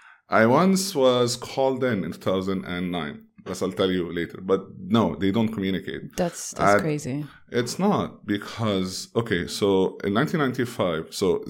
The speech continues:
Speaker 1: national security, I E the military apparatus, um, also with some people in intelligence, they controlled Egypt from fifty-two till ninety-five nonstop.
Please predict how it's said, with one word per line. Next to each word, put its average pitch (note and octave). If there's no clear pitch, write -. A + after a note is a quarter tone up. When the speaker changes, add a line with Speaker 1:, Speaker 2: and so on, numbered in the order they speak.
Speaker 1:
national F#3
security, F#2
I F2
E F#2
the F#2
military F#2+
apparatus, -
um, F#2
also F2
with E2+
some F2+
people D#2+
in E2
intelligence, G2+
they A2
controlled G#2+
Egypt G2
from F2
fifty-two G2
till F#2+
ninety-five D#2
nonstop. -